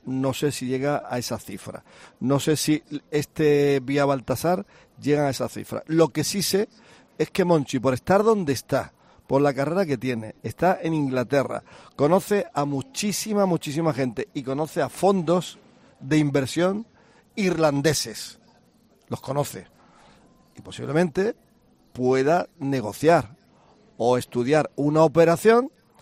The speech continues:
que ellos dirijan la misma, con él como protagonista y por detrás los billetes irlandeses. Fondo hay mucho. Eh,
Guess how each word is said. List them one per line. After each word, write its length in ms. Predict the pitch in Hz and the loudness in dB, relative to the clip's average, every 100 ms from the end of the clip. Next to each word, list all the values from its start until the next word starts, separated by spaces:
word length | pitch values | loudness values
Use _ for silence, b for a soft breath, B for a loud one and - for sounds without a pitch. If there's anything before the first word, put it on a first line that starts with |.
| b b b _ | b b b _
que 160 | 135 147 | -2 0
ellos 380 | 180 160 - - | 2 2 0 -8
dirijan 720 | 123 123 147 196 147 117 110 _ _ | -8 0 2 2 -2 -6 -8 _ _
la 160 | 117 123 | -8 0
misma, 480 | 175 175 185 214 311 B B B B B _ | 2 2 0 -2 -4 B B B B B _
con 160 | 120 143 | 0 4
él 240 | 180 127 | 4 2
como 240 | - 135 123 | -4 -6 -4
protagonista 840 | 135 151 165 214 202 220 233 - _ _ - | -2 0 2 2 2 0 0 -2 _ _ -6
y 120 | 160 | -2
por 200 | 135 139 | 2 2
detrás 280 | 131 156 175 | 2 2 2
los 120 | 156 | 2
billetes 520 | 151 156 139 165 - _ | 0 -2 -2 -6 -6 _
irlandeses. 840 | 156 147 135 131 127 131 - 98 90 | -2 -2 0 0 0 -4 -6 -10 -8
Fondo 260 | 127 131 139 | -4 0 0
hay 80 | 147 | 2
mucho. 380 | 160 - 85 - _ _ - | 0 0 -10 -14 _ _ -20
Eh, 280 | 113 120 | -16 -16